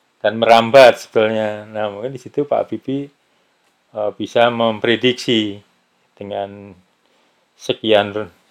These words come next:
eh, ribu jam terbang atau sekian cycle dari, eh,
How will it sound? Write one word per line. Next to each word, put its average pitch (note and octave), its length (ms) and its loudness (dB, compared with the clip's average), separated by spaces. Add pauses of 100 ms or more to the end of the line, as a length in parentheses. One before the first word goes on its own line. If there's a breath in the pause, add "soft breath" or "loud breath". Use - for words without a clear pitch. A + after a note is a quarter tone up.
(120)
eh, G2+ 400 -8
ribu G#2 320 -8
jam G2+ 400 -2
terbang G2+ 400 -6
atau G#2 160 -8
sekian G#2 400 -8
cycle G#2 480 0
dari, G2+ 360 -2
eh, G2 500 -4